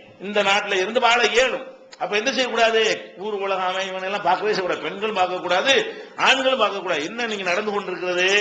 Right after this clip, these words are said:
அது வாட்டுக்கு ஒரு ஊரா போறதும் சுத்துறதும் பஸ் ஸ்டாண்ட் சுத்துறதும் அங்கெல்லாம் பாத்தீங்கன்னா என்ன இருக்கு? பெண்கள்லாம் அந்த, அந்த மாதிரி போயிட்டாங்க. பணம் ஜாஸ்தியா வந்து போ-, நுழைஞ்ச உடனே கணவன் இருந்து பணம் கொட்டுதா? அப்ப ஒரு ஊர்லயே கடைகள்லாம் இருக்குதான் செய்யும். ஒரு சோப்பு வாங்குறதுக்காக எங்க பக்கத்து டவுனுக்கு போவாங்க.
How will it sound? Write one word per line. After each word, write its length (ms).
அது 140
வாட்டுக்கு 380
ஒரு 120
ஊரா 160
போறதும் 500
சுத்துறதும் 440
பஸ் 100
ஸ்டாண்ட் 280
சுத்துறதும் 480
அங்கெல்லாம் 340
பாத்தீங்கன்னா 360
என்ன 120
இருக்கு? 160
பெண்கள்லாம் 560
அந்த, 200
அந்த 180
மாதிரி 220
போயிட்டாங்க. 400
பணம் 300
ஜாஸ்தியா 460
வந்து 240
போ-, 180
நுழைஞ்ச 380
உடனே 240
கணவன் 380
இருந்து 180
பணம் 280
கொட்டுதா? 360
அப்ப 220
ஒரு 260
ஊர்லயே 400
கடைகள்லாம் 460
இருக்குதான் 340
செய்யும். 240
ஒரு 180
சோப்பு 340
வாங்குறதுக்காக 580
எங்க 120
பக்கத்து 340
டவுனுக்கு 280
போவாங்க. 240